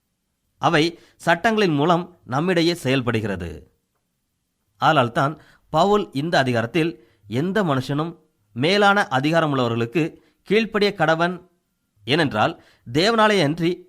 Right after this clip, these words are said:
ஒரு அதிகாரமும் இல்லை, உண்டாயிருக்கிற அதிகாரங்கள் தேவனாலே நியமிக்கப்பட்டிருக்கிறது. தேவனுடைய ஊழியக்காரரைப் போலவே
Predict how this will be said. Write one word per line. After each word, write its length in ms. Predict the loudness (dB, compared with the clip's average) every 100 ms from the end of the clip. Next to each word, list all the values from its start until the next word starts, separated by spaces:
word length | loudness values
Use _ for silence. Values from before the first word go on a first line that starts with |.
| -10 -2
ஒரு 220 | 2 2 0
அதிகாரமும் 600 | 0 0 0 0 -2 -2
இல்லை, 280 | 0 -2 -4 -8 _ _ _ _ -6
உண்டாயிருக்கிற 520 | -2 0 0 2 0
அதிகாரங்கள் 540 | 0 0 0 0 -2 -4 -10 _ _
தேவனாலே 580 | -6 0 0 2 2 2 -2 -2
நியமிக்கப்பட்டிருக்கிறது. 1040 | 0 0 -2 -4 -6 -4 -4 -4 -2 -4 -6 -14 _ _ _ _ _ _ -8
தேவனுடைய 440 | 0 0 2 2
ஊழியக்காரரைப் 540 | 2 0 0 -2 -2 -2
போலவே 280 | -2 0